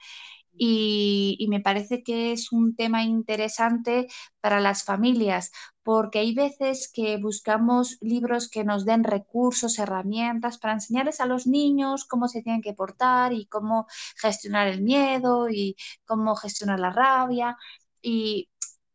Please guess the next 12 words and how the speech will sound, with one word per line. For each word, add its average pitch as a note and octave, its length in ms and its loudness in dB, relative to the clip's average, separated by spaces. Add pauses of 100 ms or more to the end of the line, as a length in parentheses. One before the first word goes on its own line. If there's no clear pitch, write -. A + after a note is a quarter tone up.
(240)
nos A#3 220 0
olvidamos A3+ 520 2
de A3+ 180 -2
que G#3+ 340 -4 (220)
a G#3 100 2
veces A#3 300 -4
no C4 80 2
hace B3+ 140 0
falta A#3 380 2
más G#3+ 240 -2
que G#3 320 -4
una, A#3 440 0